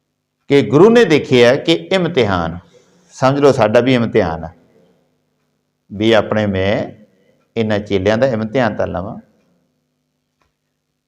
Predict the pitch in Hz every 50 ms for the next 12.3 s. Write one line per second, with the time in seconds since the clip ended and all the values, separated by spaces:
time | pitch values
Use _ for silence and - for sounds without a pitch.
0 | _ _ _ _ _ _ _ _ _ _ _ _ _ _ _ _ _ _ 110 117
1 | 120 120 113 98 98 101 165 185 233 240 220 175 120 135 143 143 120 104 92 87
2 | 87 - - - _ _ - _ - _ _ _ _ _ _ _ _ _ _ _
3 | _ _ _ _ _ _ 104 92 110 123 156 180 185 175 165 147 - - 110 87
4 | 87 107 123 113 101 85 85 82 82 87 - 117 - - _ _ _ _ _ _
5 | _ _ _ _ _ _ _ _ _ _ _ _ _ _ 170 185 185 170 156 143
6 | 120 107 95 92 95 131 139 151 156 143 156 151 156 151 151 147 151 - - 156
7 | 156 160 156 147 143 143 143 139 131 117 110 110 113 143 139 135 113 110 110 120
8 | 120 113 120 117 123 120 120 117 120 - 113 113 107 107 104 - _ _ _ _
9 | _ _ _ _ _ _ _ _ _ _ _ _ _ _ _ _ _ _ _ _
10 | _ _ _ _ _ _ - 113 120 117 123 139 127 - - 127 113 107 104 127
11 | 135 135 - 135 127 127 117 117 135 156 - - - - 98 95 92 110 120 117
12 | 101 92 90 92 90